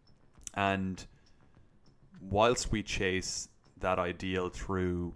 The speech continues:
what we know about force application and ground contact times and, and angles of projection, et cetera, we often miss the opportunity to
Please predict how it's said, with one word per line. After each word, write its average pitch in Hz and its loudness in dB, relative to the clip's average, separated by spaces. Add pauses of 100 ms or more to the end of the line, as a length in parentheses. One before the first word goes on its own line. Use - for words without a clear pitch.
(120)
what 92 -2
we 95 0
know 92 0
about 87 0 (1080)
force 101 2
application 90 0
and 87 -6
ground 92 0
contact 92 -2
times 90 0
and, 85 -4
and 87 -8 (100)
angles 98 0
of 95 -2
projection, 92 0
et 87 -8
cetera, 90 -2 (840)
we 98 2
often 101 2 (560)
miss 98 -2
the 92 -4
opportunity 90 -2
to 87 -4